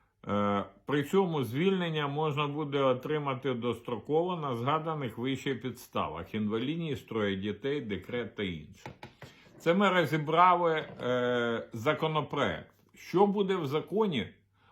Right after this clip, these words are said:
будемо дивитись. Тому що я впевнений, що депутати подадуть масу правок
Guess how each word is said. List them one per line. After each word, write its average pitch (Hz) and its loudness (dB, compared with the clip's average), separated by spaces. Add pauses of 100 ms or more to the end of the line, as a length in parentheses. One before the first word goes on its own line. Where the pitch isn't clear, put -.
(120)
будемо 156 0
дивитись. 139 -4
Тому 135 -6
що 160 -4
я 156 2
впевнений, 139 -2
що 127 -4
депутати 143 -4
подадуть 123 -4
масу 117 0
правок 131 0